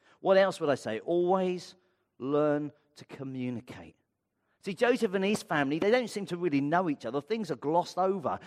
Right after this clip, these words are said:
Things are assumed. There's little evidence that they talk. There's hatred in the family until suddenly it explodes and they think, "Right, let's just sell the boy." Lots of families now struggle to communicate.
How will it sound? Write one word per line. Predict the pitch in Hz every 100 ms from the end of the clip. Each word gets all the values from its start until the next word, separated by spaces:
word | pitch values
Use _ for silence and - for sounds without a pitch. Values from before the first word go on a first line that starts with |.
| -
Things | 247 220
are | 180
assumed. | 147 - - 220 233 156
There's | 170 160
little | 220 156 -
evidence | 202 170 127 139 -
that | 135 127
they | 135
talk. | - - 165 127 - 233
There's | 185 -
hatred | - 254 269 - 175
in | 165 165
the |
family | - 185 202 156 123 131 -
until | 147 180
suddenly | - - 175 160
it | 147
explodes | 131 - 196 196 147 131
and | 131
they | 147
think, | 170 151
"Right, | 170 151
let's | 160
just | 147 -
sell | - 165 170
the | 123
boy." | 107 98 82 _ _ _ _ _ _ _ _ _ _ _ _ _ _ _ _ _ _ _ _ _ _ _ _ _ _ _ _ _ _ _
Lots | 160 147 151
of |
families | - 143 139 127 139
now | 120 101
struggle | - 123 107 117
to | -
communicate. | - 113 98 90 - 82